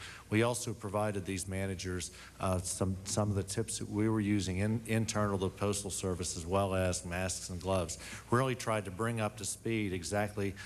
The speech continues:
uh, what a, each of the government agencies, agencies should be doing in their mailroom. Um, we have started delivering mail. On Monday, we began delivering mail. We will continue this process as we get the irradiated mail back,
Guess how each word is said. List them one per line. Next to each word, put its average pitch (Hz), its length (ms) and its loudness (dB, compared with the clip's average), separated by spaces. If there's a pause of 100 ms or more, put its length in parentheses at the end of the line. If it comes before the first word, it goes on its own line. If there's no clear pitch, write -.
(200)
uh, 98 100 0
what 101 360 2
a, 92 200 0 (300)
each 107 300 0
of 107 100 0
the 92 80 2
government 95 380 2
agencies, 92 760 -4 (160)
agencies 101 560 0
should 101 220 0
be 98 80 2
doing 95 240 2
in 95 80 2
their 92 120 2
mailroom. 95 360 2 (540)
Um, 92 200 0 (560)
we 123 220 4
have 117 160 0
started 117 440 0
delivering 101 400 0
mail. 98 380 0
On 90 180 0
Monday, 104 440 2
we 98 180 0
began 98 420 0
delivering 104 460 0
mail. 90 320 0 (260)
We 98 120 2
will 92 120 4
continue 107 680 2
this 98 220 0
process 98 680 -2
as 92 200 -4
we 95 100 -2
get 98 220 0
the 101 100 0
irradiated 95 580 4
mail 95 240 2
back, 92 480 0